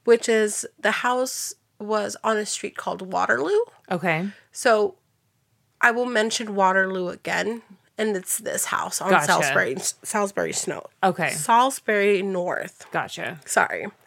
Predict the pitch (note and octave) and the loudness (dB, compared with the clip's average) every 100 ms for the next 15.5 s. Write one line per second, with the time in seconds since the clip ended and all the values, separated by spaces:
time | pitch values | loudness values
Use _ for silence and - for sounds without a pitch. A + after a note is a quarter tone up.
0 | - A#3 A#3 - - A3 C#4+ D#4 C#4 A3+ | 0 2 2 -4 -12 -8 -4 -2 0 4
1 | A#3 A#3 A#3+ A#3 - - - - C4+ - | 6 6 2 -2 -10 -6 -4 -2 -4 0
2 | A#3+ - B3 C4 - G#3+ F4 G4+ D#4 C4+ | 0 4 4 4 2 4 6 8 6 6
3 | A#3+ G3 F#3 F#3 C#3+ - D#3 - - - | 6 8 6 4 -2 0 0 0 -2 -4
4 | - - A3+ - _ _ _ - B3 B3 | -4 -4 -6 -10 _ _ _ 2 4 4
5 | - D#4+ C#4 - A3 A#3 A#3 A#3+ A#3+ G3+ | 2 2 2 4 4 4 2 2 4 4
6 | G3+ A3+ A3 A3 G#3 - G3+ G3 F#3+ G3 | 0 -2 0 0 0 -4 0 2 2 0
7 | G3 - - G3 F#3+ B3 D#4+ D#4+ D#4+ _ | -2 -6 -2 0 2 4 4 2 -2 _
8 | - A#3 A3+ B3 - B3+ - D#4+ F4+ E4+ | -2 0 0 -2 0 -2 2 6 6 4
9 | D4 A#3 A#3 - - G3+ G3 G#3+ A3 A#3+ | 0 0 -2 -2 0 2 4 6 6 4
10 | A#3 - G3+ F#3+ F3+ E3+ D#3+ C#3+ - A3+ | 0 0 2 2 0 -2 -4 -6 6 8
11 | G#3+ A3 - F3+ - A3+ A3 - C4 A#3+ | 8 4 -2 -12 -6 -6 -4 -4 -2 -2
12 | - A3+ A3+ - G3+ - F#3+ - A3+ A3+ | -2 -6 -4 -4 -2 0 0 0 -2 -2
13 | - A3+ A3+ A#3 F3+ F3 D#3+ D3+ D3 D3 | 0 2 4 4 4 6 6 6 2 2
14 | G3+ G#3+ G#3+ A3+ A3 - - G#3+ A3 G#3+ | 4 4 4 2 -2 -4 -4 0 0 0
15 | A#3 G#3+ G#3+ G#3+ G#3 | 2 4 4 4 0